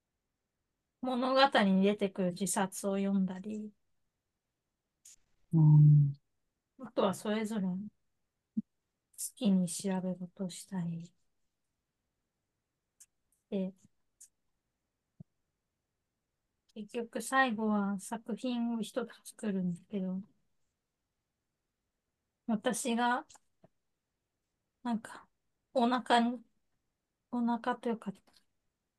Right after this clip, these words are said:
Speaker 1: 切腹だから、腸、腸に関する詩を作って、朗読したり、高橋さんは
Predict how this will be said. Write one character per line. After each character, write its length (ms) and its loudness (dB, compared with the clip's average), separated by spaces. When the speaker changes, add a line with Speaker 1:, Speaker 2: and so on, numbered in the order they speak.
Speaker 1:
切 280 -4
腹 200 -6
だ 140 0
か 160 -2
ら、 80 0
腸、 540 2
腸 240 8
に 280 2
関 240 6
す 260 0
る 240 -4
詩 380 0
を 240 -2
作 240 -2
っ 20 0
て、 460 -6
朗 280 2
読 200 0
し 120 -2
た 200 -2
り、 160 -2
高 280 0
橋 60 -2
さ 180 -6
ん 160 -2
は 80 -10